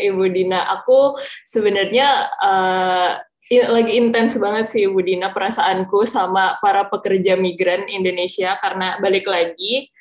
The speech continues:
lagi terpapar isunya banget ya, Bu Dina, ya, beberapa minggu terakhir. Lalu kemarin aku sempat juga, Bu Dina, baca berita bahwa, eh, eh, tingkat,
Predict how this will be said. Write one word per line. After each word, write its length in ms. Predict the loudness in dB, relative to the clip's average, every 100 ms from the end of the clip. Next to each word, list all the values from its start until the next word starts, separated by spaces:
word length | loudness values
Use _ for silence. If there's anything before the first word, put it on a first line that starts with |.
| -16 -4
lagi 240 | -2 0 0
terpapar 560 | 0 0 -2 0 -2 -2
isunya 480 | -2 0 0 0
banget 320 | 2 2 0 0
ya, 140 | 0
Bu 100 | 0
Dina, 240 | -2 -2 0
ya, 220 | 0 0
beberapa 400 | -2 -2 -2 -4
minggu 320 | -4 -4 -4
terakhir. 720 | -4 -6 -6 -2 0 0 -4 -10 _ _ _ _ _ _ -20 _
Lalu 500 | -2 2 2 2 -2 -4
kemarin 480 | -2 0 0 -2 -4
aku 240 | -6 -4 -6
sempat 400 | -4 -4 -4 -2
juga, 240 | -2 -2
Bu 160 | -2 -2
Dina, 400 | 0 0 0 0
baca 320 | -4 -4 -8
berita 600 | -6 -8 -8 0 2 2 -2 -14 -20 _
bahwa, 600 | -6 -4 0 2 2 0 -8 -20 _ -6
eh, 560 | -2 0 0 -2 -4 -10 _ _ _ _ _ _
eh, 220 | -2 -2
tingkat, 400 | 0 -2 0 -2